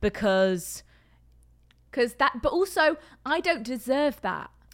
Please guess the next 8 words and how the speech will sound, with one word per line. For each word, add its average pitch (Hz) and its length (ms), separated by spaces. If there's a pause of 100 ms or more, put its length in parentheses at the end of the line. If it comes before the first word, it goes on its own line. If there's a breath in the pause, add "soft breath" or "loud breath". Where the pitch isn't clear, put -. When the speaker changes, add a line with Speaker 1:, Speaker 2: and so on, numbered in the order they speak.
(140)
Speaker 1:
Right. 220 380
Speaker 2:
And 262 80
also, 277 340
Brian 254 760
doesn't 240 380
really 226 300
deserve 226 500
that 208 240